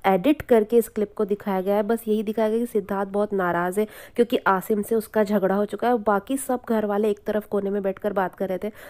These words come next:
और सिद्धार्थ और शहनाज यहाँ पर सोफे पर है। और सिद्धार्थ शहनाज को बहुत समझा रहा है यहाँ पर और डांट भी रहा है कि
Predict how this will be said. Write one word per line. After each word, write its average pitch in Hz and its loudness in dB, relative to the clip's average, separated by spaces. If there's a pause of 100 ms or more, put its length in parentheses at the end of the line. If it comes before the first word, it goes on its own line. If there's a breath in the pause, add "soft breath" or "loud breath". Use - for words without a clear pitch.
(180 loud breath)
और 226 2
सिद्धार्थ 214 2
और 226 2
शहनाज 202 -2
यहाँ 196 0
पर 208 0
सोफे 175 -2
पर 165 -4
है। 160 -8 (380 loud breath)
और 247 6
सिद्धार्थ 220 0
शहनाज 220 0
को - 0
बहुत 254 2
समझा 208 0
रहा 214 0
है 185 -2
यहाँ 165 -6
पर 247 -2
और 294 2
डांट 196 0
भी 294 4
रहा 226 0
है 226 0 (380 loud breath)
कि 302 6